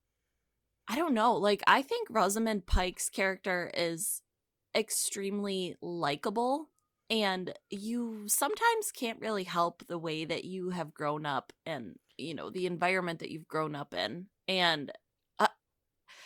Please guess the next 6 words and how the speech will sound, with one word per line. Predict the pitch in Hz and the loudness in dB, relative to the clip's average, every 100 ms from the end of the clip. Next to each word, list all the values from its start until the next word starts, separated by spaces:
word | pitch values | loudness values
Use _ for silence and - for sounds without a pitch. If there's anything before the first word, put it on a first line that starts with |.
| - - - _ _ _ _ | -20 -20 -20 _ _ _ _
she | 220 - 240 | 0 0 2
does | 240 233 | 0 0
a | 262 | -2
great | 220 220 214 - | 0 2 2 0
job | 190 175 165 165 165 - | 4 6 8 6 2 2
of, | 170 160 156 151 190 | 4 4 -2 -6 -14